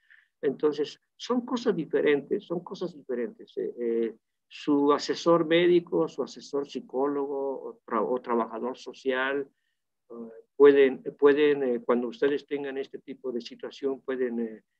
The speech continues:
recibir ayuda. Hay tamizajes, hay pruebas muy sencillas, muy simples, como el asist, entre otras,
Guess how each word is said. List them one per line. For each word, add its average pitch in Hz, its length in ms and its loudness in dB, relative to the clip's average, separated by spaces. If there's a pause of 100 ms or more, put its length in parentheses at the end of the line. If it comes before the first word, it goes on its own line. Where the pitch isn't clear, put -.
(120)
recibir 139 540 0
ayuda. 120 460 0 (340)
Hay 131 160 4
tamizajes, 127 720 0
hay 123 80 2
pruebas 123 380 0
muy 311 400 4
sencillas, 139 600 -2
muy 143 200 -14
simples, 147 880 -4
como 113 300 -6
el 113 100 -2
asist, 143 680 -2
entre 113 240 -8
otras, 131 480 -2